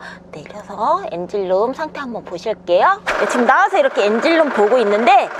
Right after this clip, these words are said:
엔진 소리 되게 일정하게 들리고 있고요. 디젤 차량이다 보니까 소음이 조금 크게 들릴 수 있다는 점 참고해서 보시면 될 것 같습니다. 이렇게 해서 외관 상태, 엔진룸 상태 같이 보셨고요.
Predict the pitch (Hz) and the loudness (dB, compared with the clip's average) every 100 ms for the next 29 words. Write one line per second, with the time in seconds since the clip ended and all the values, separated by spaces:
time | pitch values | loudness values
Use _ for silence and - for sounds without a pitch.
0 | - - 214 233 277 254 427 427 247 - | -4 0 0 2 2 2 2 4 2 0
1 | - - 180 196 196 - 359 427 392 359 | -4 0 2 2 2 0 0 2 4 4
2 | 269 262 254 220 220 208 185 247 381 381 | 4 2 2 0 2 2 2 2 4 4
3 | - - - - 269 349 339 - 403 392 | 0 -6 -4 0 2 4 2 2 2 4
4 | 359 330 269 269 262 269 - 415 427 349 | 4 2 4 2 2 0 4 2 4 2
5 | 403 359 320 427 370 370 240 247 - 233 | 0 0 0 0 0 0 0 0 0 0
6 | - 240 220 220 370 381 - 403 392 381 | 0 2 2 2 2 2 0 2 4 4
7 | 320 330 339 220 226 240 226 202 - 233 | 4 2 2 0 0 0 0 0 2 2
8 | 196 208 226 185 151 - - 226 277 - | 0 0 0 2 2 0 -2 0 0 0
9 | 381 453 254 208 240 240 427 - 262 - | 2 2 2 2 0 0 -4 0 -2 0
10 | 208 247 277 269 359 320 - - 220 - | 0 2 0 0 -4 -4 -6 -8 -6 -4
11 | 185 233 - 277 359 | -2 -2 2 4 2